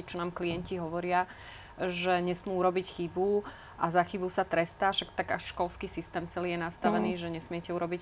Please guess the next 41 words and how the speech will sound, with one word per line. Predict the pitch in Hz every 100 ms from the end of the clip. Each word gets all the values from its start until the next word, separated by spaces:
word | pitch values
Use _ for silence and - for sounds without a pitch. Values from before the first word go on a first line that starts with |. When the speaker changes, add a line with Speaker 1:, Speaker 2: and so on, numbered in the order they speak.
| -
Speaker 1:
chybu, | 175 165
lebo | 160
dostanete | 165 - 180 175 180
zlú | 175 175
známku. | 175 160 175 190
A | 185
my | 185 175
v |
podstate | - - 196 196
tých | - 190 - -
ľudí, | 180 185 196 208
keď | 180
mladí | 180 170 185
ľudia | 185 190 185
prídu | 175 180 196
k | -
nám, | 165 175 214
Speaker 2:
Mhm. | 214 214 - -
Speaker 1:
tak | 190
sú | -
prekvapení, | 196 180 180 196 214 196 196
Speaker 2:
Super. | 202
Speaker 1:
že |
môžu | 180 180 185
robiť | 180 180 -
chyby. | 180 165 175 - - - - -
Ale | 175 175 180 180 180 -
ja | 185 175
stále | 170 - 180 185
hovorím, | 175 170 170
že | 170
bez | 165 175 175
chýb | - 202 202 - - - 170
sa | - 185
ne-, | 170 160
nedokážeme | 180 170 175 175 170 165
Speaker 2:
No | 220
Speaker 1:
posunúť | 214 175
Speaker 2:
jasné. | 170 190
Speaker 1:
ďalej. | 220 165 170 - -
Speaker 2:
Že | 214 220